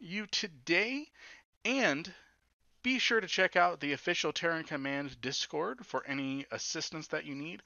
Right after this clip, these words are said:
or check out my own Discord, both linked in the description below. Thank you all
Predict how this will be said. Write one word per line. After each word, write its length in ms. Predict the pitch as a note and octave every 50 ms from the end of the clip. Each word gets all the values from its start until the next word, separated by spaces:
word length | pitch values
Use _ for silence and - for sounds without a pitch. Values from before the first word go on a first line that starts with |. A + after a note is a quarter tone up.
| - - - - - _ _
or 140 | D3+ D3+ D3+
check 260 | - - D3+ - -
out 180 | D3 D3 D3
my 200 | B2+ B2+ A#2+ A#2+
own 340 | F#2+ A2+ A#2+ B2+ B2 A#2+ A2 G#2 -
Discord, 680 | - A2+ G#2 - - - - A#2 A2 G#2+ G2+ G2+ G2 - - - - - - - _ _ _
both 360 | - C3 D#3+ E3 E3+ - - - - _ _ _ _ -
linked 320 | A2+ B2+ C3 C#3 - - - _
in 120 | A2 A2
the 60 | A2
description 560 | G2+ G#2+ - - - - - - - G#2 G2+ F#2+
below. 480 | - A2+ F#2+ F#2 F#2 F#2+ F2 D#2+ - - _ _ _ - _ - - - _ _ _ _ _
Thank 220 | - D3 E3 - -
you 140 | F#3 D3+ D#3
all 360 | D3+ D3+ D3 D3 D#3 D#3